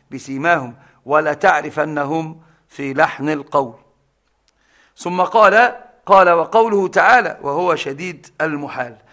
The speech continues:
وهو ش-، وهو شديد المحال. وهو شديد المحال بقى مع-، معناها شديد ال-، شد-، بقى ش-، ش-، شديد البطش، شديد العقاب سبحانه جل في علاه،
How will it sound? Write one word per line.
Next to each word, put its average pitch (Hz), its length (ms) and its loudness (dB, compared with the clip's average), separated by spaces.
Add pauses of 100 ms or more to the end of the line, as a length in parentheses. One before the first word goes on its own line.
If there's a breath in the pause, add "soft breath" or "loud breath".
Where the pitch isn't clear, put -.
(280 soft breath)
وهو 226 180 4
ش-، 214 100 -2
وهو 170 320 2
شديد 180 220 -6
المحال. 139 440 -8 (320 soft breath)
وهو 175 120 4
شديد 240 200 -2
المحال 220 500 4 (120)
بقى 170 320 2
مع-، 160 160 2
معناها 185 460 4
شديد 170 460 -4
ال-، 160 360 -6
شد-، 165 360 -4 (340 soft breath)
بقى 147 400 0
ش-، - 100 -4
ش-، - 340 -6
شديد 185 380 -2
البطش، 185 720 0 (400 soft breath)
شديد 180 460 -4
العقاب 175 680 4
سبحانه 185 520 -2
جل 175 220 -6
في 170 100 -6
علاه، 180 280 2